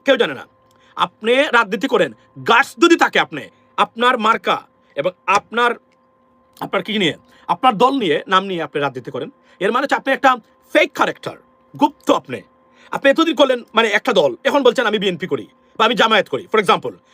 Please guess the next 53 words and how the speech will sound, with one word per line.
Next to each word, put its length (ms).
এখন 100
আমি 120
জামাতের 300
পক্ষে। 240
হ্যাঁ, 200
আপ-, 240
you 100
have 140
the 140
right 280
to, 140
I 100
mean, 160
যে 120
কোন 180
দলকে 260
ছেড়ে 200
গিয়ে, 240
গিয়ে 260
যে 100
কোন 180
দলে 140
যোগ 160
দিতে 180
পারবেন 220
আপনি, 180
রাজনীতিতে 360
হতে 140
পারে। 160
কিন্তু 120
আপনি 220
যদি 180
frequently 500
এই 60
কাজটা 280
করেন 260
এবং 220
on 80
the 100
top 260
of 40
it, 120
আপনি 180
এখন 140
নির্বাচনের 520
জন্য 280
আরেক 220
দলে 160
যোগ 140
দিবেন 160
আপনার 280
দল 160
ছেড়ে, 240